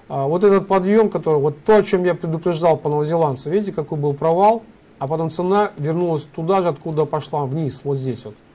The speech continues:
и пробила вот этот уровень. И достаточно долго простояла, вот видите, в плоской коррекции.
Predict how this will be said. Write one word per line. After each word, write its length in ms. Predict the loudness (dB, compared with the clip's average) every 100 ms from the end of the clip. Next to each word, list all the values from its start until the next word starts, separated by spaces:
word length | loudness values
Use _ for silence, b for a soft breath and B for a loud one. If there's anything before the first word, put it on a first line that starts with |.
| B B B
и 120 | -4
пробила 520 | 0 0 2 2 0 -4 -14 _ _ _
вот 100 | -8
этот 240 | -6 -6 -4
уровень. 300 | -4 -6 -12 -20 _ b b b b -6
И 80 | -2
достаточно 560 | 0 2 0 0 -4
долго 340 | 2 4 4 0
простояла, 560 | -6 -4 -2 0 0
вот 160 | -2 -2
видите, 220 | -6 -8
в 40 |
плоской 340 | -8 -8 -6 -6
коррекции. 600 | -4 -4 -6 -10 -14